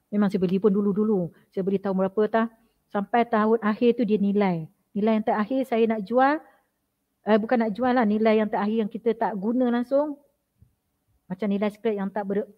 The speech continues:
bersih buruk, itu dipanggil nilai scrap. Ni apa pula soalan dia? Ke nilai sisa tu nilai paling last, madam? Nilai scrap atau nilai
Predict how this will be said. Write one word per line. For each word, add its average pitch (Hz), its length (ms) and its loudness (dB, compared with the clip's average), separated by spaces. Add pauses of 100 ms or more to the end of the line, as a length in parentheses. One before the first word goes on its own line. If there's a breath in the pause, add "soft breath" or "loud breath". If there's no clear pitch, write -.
(140)
bersih 208 320 -4
buruk, 240 360 0 (280 soft breath)
itu 214 160 -6
dipanggil 208 320 -2
nilai 196 240 -2
scrap. 190 360 -8 (1900)
Ni 214 120 -2
apa 214 80 -10
pula 214 200 -2
soalan 220 280 0
dia? 220 120 2 (280)
Ke 320 160 6
nilai 269 280 4
sisa 262 320 4
tu 262 120 -2
nilai 240 320 4
paling 220 400 2
last, 214 200 2
madam? 208 320 2
Nilai 220 240 4
scrap 262 320 2
atau 214 240 0
nilai 226 400 2